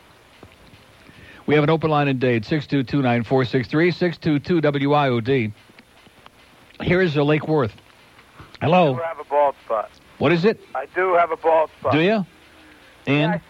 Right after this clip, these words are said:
Speaker 2: I, I saw your buddy Larry King last Saturday.
Speaker 1: Yeah.
Speaker 2: At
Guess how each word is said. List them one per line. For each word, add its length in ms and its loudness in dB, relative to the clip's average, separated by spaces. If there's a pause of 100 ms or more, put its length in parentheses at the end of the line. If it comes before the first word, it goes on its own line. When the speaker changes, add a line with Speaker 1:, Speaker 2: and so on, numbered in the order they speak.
(120)
Speaker 2:
I, 60 -2
I 120 -6
saw 120 0
your 160 -2
buddy 260 -2
Larry 300 0
King 240 -8
last 280 0
Saturday. 560 0 (140)
Speaker 1:
Yeah. 320 2 (240)
Speaker 2:
At 80 -14